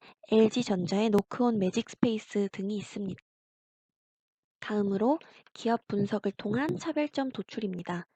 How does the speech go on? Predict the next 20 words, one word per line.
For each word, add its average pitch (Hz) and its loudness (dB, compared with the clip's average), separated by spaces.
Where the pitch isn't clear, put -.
첫 - -8
번째로 233 -2
에이아이 254 0
산업에서 214 -4
음성 214 -2
인식은 190 -4
중요한 214 4
입력 202 -2
수단입니다. 180 -4
따라서 254 0
저희 214 0
이 190 0
첨단 277 2
서랍도 233 -4
음성 240 -2
인식을 196 -2
통하여 196 -4
움직임을 214 0
제어하고 214 -2
있습니다. 180 -12